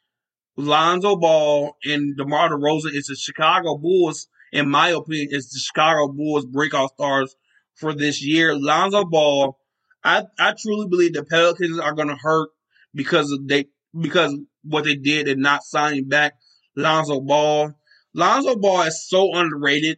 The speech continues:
defensively and offensively, and he, his shot has improved. And Zach LaVine, and combining him with Zach LaVine,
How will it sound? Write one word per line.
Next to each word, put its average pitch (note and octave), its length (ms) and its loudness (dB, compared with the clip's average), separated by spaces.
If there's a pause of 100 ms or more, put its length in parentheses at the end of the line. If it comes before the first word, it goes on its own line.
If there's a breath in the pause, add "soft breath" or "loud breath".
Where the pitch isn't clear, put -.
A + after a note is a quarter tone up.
(160)
defensively E3+ 1000 -2
and E3+ 320 0
offensively, D#3 840 -4 (500 soft breath)
and F3 220 0
he, G#3 280 -2
his F3+ 240 -2
shot F#3 320 0
has E3 200 -4
improved. F3+ 760 -2 (340 loud breath)
And F3 140 0
Zach E3 240 2
LaVine, F3 300 -6
and E3 320 -2
combining E3+ 640 0
him F3+ 180 0
with D3 200 -8
Zach D3+ 240 0
LaVine, D#3 640 -4